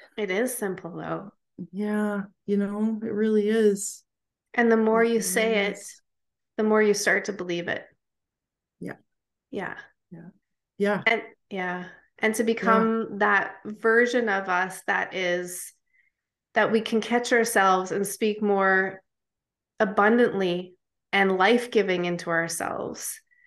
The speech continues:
Speaker 2: Mm-hmm.
Speaker 1: than, you know, the lack and
Speaker 2: Mm-hmm.
Speaker 1: the limitation and pointing out all our flaws and our faults and our imperfections. I think
Speaker 2: Yeah.
Speaker 1: that's so important. I always thought it would be really cool. Actually, when I go to the gym, there's some quotes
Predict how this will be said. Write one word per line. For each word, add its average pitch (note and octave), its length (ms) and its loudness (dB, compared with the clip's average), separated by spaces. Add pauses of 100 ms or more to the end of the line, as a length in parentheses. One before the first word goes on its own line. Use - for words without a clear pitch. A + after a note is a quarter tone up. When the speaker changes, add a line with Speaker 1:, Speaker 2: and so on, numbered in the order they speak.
(160)
Speaker 2:
Mm-hmm. F3 260 -10
Speaker 1:
than, F3 640 4 (460)
you G3 160 2
know, F3+ 460 0 (600)
the G3 160 -2
lack F#3+ 400 2
and F#3+ 100 -2
Speaker 2:
Mm-hmm. F#3+ 80 -4
Speaker 1:
the F#3 60 -6
limitation F#3 800 -2
and F3+ 200 -4
pointing F#3+ 280 -4
out F3+ 180 -2
all F#3 200 2
our F3 160 2
flaws F3+ 580 2
and E3+ 80 -4
our E3+ 120 -2
faults F3+ 460 0
and F3 120 -6
our E3+ 80 -4
imperfections. F3+ 1120 -6 (720)
I G3 40 -2
think G#3+ 120 6
Speaker 2:
Yeah. - 60 2 (140)
Speaker 1:
that's F#3+ 180 0
so F#3+ 400 2
important. F3 680 -4
I A3 80 4
always D4+ 260 4
thought A3+ 220 4
it A3+ 80 2
would G3+ 140 0
be G#3 100 -2
really G#3 300 2
cool. G#3 340 -4
Actually, B3+ 300 -2
when A3 120 -2
I G#3+ 120 0
go B3+ 100 -2
to A#3+ 100 0
the G3+ 120 -4
gym, F#3+ 260 -8
there's F#3+ 220 -6
some A3 160 -4
quotes G#3 580 -2